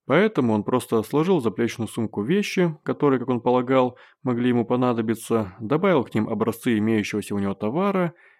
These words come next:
и, опустив трап, вышел из корабля. Он находился в центре холмистой местности, поросшей кустарником,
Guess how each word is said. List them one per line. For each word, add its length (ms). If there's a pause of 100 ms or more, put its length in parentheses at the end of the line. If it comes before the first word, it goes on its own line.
(120)
и, 260 (100)
опустив 500
трап, 400 (320)
вышел 400
из 100
корабля. 560 (1400)
Он 200
находился 600
в 80
центре 380
холмистой 560
местности, 640
поросшей 460
кустарником, 840